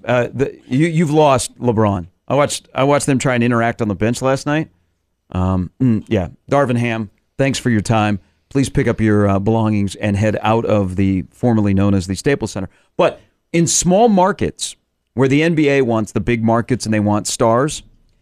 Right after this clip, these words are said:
they have a star who is in a large city, and they haven't been good, but they're really good 'cause now they're back atop the West. I want to know when America is going to, uh,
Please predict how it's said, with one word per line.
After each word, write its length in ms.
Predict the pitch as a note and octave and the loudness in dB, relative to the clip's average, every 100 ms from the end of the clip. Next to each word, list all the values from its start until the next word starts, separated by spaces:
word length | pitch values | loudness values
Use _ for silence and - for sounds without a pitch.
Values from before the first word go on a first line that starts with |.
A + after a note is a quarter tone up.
| _ A2+ | _ -2
they 240 | E3+ A3+ | 2 2
have 200 | G#3+ G#3+ | 2 2
a 120 | F#3+ | 2
star 640 | - - - D#3+ G#2 F#2+ F2+ _ | 0 -2 2 2 2 -2 -6 _
who 200 | C3+ D3+ | 0 2
is 180 | C#3+ A#2 | 2 0
in 400 | D3 C#3+ C#3 C3+ _ _ _ _ _ _ - | 0 2 0 -4 _ _ _ _ _ _ 0
a 60 | F#3 | 2
large 440 | F3 G#3+ D4+ A#3 | 4 4 2 0
city, 500 | - B3+ C3 F#2+ G#2+ _ _ _ _ _ _ _ _ _ _ _ _ | 0 0 0 -2 -6 _ _ _ _ _ _ _ _ _ _ _ _
and 160 | D3 E3 | 0 2
they 60 | D#3+ | 4
haven't 280 | G#3+ B3+ | 4 2
been 180 | G#3 F3+ | 2 2
good, 420 | D3+ F#3 A#2+ G#2 - - | 4 4 4 0 -6 -4
but 140 | C3+ | -2
they're 120 | F3+ F3+ | 2 2
really 280 | D3+ E3 | 2 2
good 240 | B2 A#2 A2 | 2 0 0
'cause 140 | A2+ | 0
now 160 | B2+ D3+ | 0 2
they're 100 | C3+ | 2
back 220 | B2+ A#2+ | 0 -2
atop 260 | A2 B2 - | 0 -2 0
the 80 | G2+ | 2
West. 320 | A2+ G#2 - _ _ _ _ _ | 2 0 -6 _ _ _ _ _
I 180 | D3+ G#3 | -2 2
want 300 | A3+ G#3+ G#3 | 2 2 0
to 120 | - F#3 | 0 2
know 420 | D3+ C#3 C3+ B2+ _ - | 2 2 2 -2 _ -10
when 420 | G2 B2 E3+ F#3+ | -2 2 2 2
America 680 | - C#3 C3+ D#3+ E3 D3+ C#3 | 2 2 2 2 2 2 0
is 220 | A#2+ G#2+ | 0 0
going 280 | B2 C#3 C#3+ | 2 2 4
to, 200 | B2+ | 4
uh, 40 | A#2 | 2